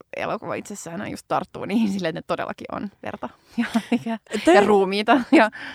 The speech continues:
Speaker 2: toi on tosi hauska, koska mä taas yhdistän sen kappaleen tosi vahvasti vuosi nuoruudestani elokuvaan, missä se myös, taikka sehän on myös siinä niinku lopussa, missä se soi, ja tavallaan se, ää, fiilis on ehkä jokseenkin ehkä erilainen. Et huomaa, et myös yhdistää ja kiinnittää sen kappaleen itse johonkin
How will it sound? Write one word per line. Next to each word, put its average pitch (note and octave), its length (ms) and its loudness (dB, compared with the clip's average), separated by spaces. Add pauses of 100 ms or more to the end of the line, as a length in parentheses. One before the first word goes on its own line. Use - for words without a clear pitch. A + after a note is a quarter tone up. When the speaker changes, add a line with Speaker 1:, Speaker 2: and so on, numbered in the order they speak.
(180)
Speaker 2:
toi C4+ 80 4
on C#4+ 80 4
tosi D4+ 140 -4
hauska, E4+ 180 -2
koska A#3+ 200 -4
mä C4+ 80 2
taas D4 180 4
yhdistän A3+ 400 2
sen G#3+ 360 4
kappaleen A3 320 2
tosi G3+ 160 -2
vahvasti G#3+ 380 0
vuosi G#3+ 260 4
nuoruudestani F3+ 680 6
elokuvaan, E3 580 2
missä G#3 200 4
se G#3+ 120 4
myös, A3+ 360 6
taikka G3+ 220 -2
sehän G#3+ 220 4
on G#3 140 2
myös G3 260 2
siinä F3 180 0
niinku F3+ 260 0
lopussa, - 440 -2
missä F#3+ 220 -2
se F3 100 -6
soi, E3+ 260 -2
ja G3 80 0
tavallaan F#3+ 420 4
se, F3 160 2 (500)
ää, F3 280 6 (100)
fiilis F#3+ 300 4
on D#3+ 120 -4
ehkä E3 260 -4 (360)
jokseenkin - 540 -8
ehkä - 260 -12
erilainen. D3+ 640 -4
Et F#3+ 100 -4 (160)
huomaa, G#3+ 380 6
et F#3 80 -2
myös G3+ 300 2
yhdistää G#3 520 2
ja F3 160 -2 (140)
kiinnittää G#3+ 460 0
sen F3+ 180 -2
kappaleen F#3 420 -2
itse G3 200 -2
johonkin E3+ 340 -6